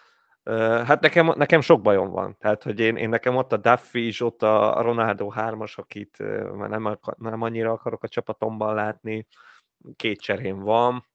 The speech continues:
plusz City védőt is kéne hozni. Ö, nem tudom. Tehát, ö, még itt, ö, ez, ez nagyon, ö, tervezés alatt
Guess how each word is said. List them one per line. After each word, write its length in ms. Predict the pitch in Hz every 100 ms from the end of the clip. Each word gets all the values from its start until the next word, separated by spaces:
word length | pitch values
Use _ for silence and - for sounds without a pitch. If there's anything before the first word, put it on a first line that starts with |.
| _ _ _
plusz 320 | - 104 - - 104 -
City 260 | 135 131
védőt 400 | 123 120 120 117
is 140 | 113 -
kéne 300 | 123 113 110
hozni. 720 | 113 110 113 110 110 110 - - - _ _
Ö, 340 | - 85 - - - 50 50 73
nem 300 | 127 113 98
tudom. 440 | - 95 87 98 _
Tehát, 360 | 98 101 -
ö, 320 | 110 110 107 110
még 320 | 110 107 104
itt, 280 | 107 - 110
ö, 380 | 107 107 107
ez, 200 | 107 104 -
ez 80 | 107
nagyon, 400 | 107 101 98 92
ö, 220 | 95 90 82 _
tervezés 580 | - 95 98 95 98 -
alatt 220 | 98 98